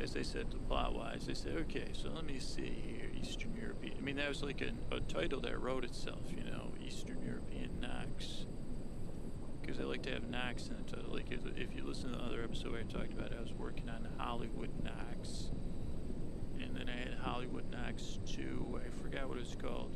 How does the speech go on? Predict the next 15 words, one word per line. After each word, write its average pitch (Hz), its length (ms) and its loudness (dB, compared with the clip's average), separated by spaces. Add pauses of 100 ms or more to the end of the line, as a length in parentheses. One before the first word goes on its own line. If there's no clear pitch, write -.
'cause - 200 -2
it - 100 -4
was, - 240 -2
you - 80 -2
know, - 80 -2
the - 60 -2
manuscript 117 680 0
was - 140 0 (100)
lost. 123 680 0 (1300)
Uh, - 300 0
but - 120 0
it - 40 0
was - 140 -2
like - 240 -2
Knocks 127 540 -2